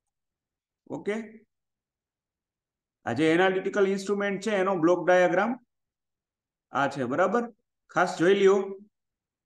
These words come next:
પેલું છે એમાં chemical information source,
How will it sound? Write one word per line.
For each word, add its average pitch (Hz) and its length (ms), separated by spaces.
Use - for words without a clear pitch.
પેલું 185 260
છે 202 260
એમાં 175 640
chemical 202 460
information 196 640
source, 190 500